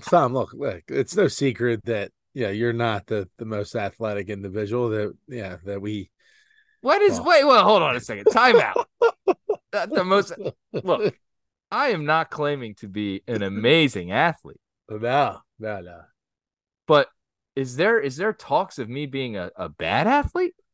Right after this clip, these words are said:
Speaker 1: Well, I mean, there's a lot of people out there, Tom, that, that have come to me and said that, you know, you're not really, you've never been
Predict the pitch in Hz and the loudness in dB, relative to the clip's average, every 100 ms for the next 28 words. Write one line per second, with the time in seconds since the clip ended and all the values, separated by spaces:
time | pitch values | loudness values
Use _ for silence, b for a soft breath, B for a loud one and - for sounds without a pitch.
0 | - - 185 180 143 135 165 151 139 151 | -6 -2 2 4 4 6 4 4 0 -2
1 | 147 131 120 117 - 117 110 - 113 113 | -2 -2 -2 -2 -4 -6 -6 -8 -10 -8
2 | 110 101 - _ _ 117 104 104 95 - | -8 -10 -14 _ _ -6 -4 -6 -8 -20
3 | - 131 113 104 110 110 92 - 110 95 | -4 -4 -2 -6 -6 -8 -10 -10 -10 -10
4 | 92 117 98 87 95 104 107 110 110 123 | -16 -14 -14 -12 -10 -10 -6 -6 -6 -6
5 | 117 113 107 - b b b b 113 110 | -4 -4 -6 -10 b b b b -12 -2
6 | 135 110 92 120 123 123 120 101 | 0 0 -4 -4 -2 -2 -6 -10